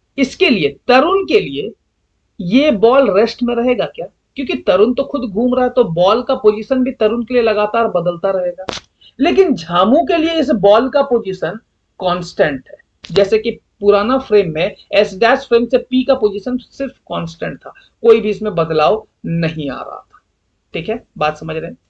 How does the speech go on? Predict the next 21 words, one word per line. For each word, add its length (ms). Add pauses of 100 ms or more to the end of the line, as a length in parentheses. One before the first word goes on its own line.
(360)
अब 260
इसी 280
frame 360
को 100
हम 120
क्या 140
करते 260
हैं, 80
इसी 140
ball 420
को 120
ले 160
जाकर 220
के 120
तरुण 480
को 100
अगर 200
हम 180
दे 80
देते 300
हैं, 100